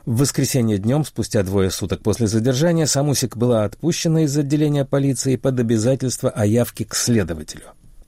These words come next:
Лидеры "Большой семёрки", семи крупнейших индустриально развитых демократических стран мира — по итогам саммита в графстве Корнуэлл на юго-западе Англии опубликовали совместное коммюнике. В нём содержится призыв к России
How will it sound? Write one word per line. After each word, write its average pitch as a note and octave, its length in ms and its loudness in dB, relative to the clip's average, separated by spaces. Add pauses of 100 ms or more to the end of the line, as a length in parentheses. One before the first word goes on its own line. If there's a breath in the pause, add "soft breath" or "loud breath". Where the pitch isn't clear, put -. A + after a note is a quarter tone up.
Лидеры F3 340 4
"Большой D3+ 340 0
семёрки", D3+ 640 -2
семи C#3 320 -2
крупнейших B2+ 640 -2
индустриально A#2 640 0
развитых G#2 480 0
демократических A2 800 -2
стран G#2 280 0
мира — C#3 300 2 (240 loud breath)
по C#3 100 2
итогам D#3 320 2
саммита D3+ 800 0
в F#2+ 100 -6
графстве A2+ 600 -2
Корнуэлл C3+ 680 0
на G#2 180 0
юго-западе F#2+ 540 -2
Англии C3+ 460 2 (320 loud breath)
опубликовали D3+ 560 2
совместное D#3 680 0
коммюнике. C#3+ 640 0 (480 soft breath)
В B2+ 100 0
нём F3 140 4
содержится C#3+ 600 0
призыв C3 560 0
к - 80 -12
России C3+ 720 0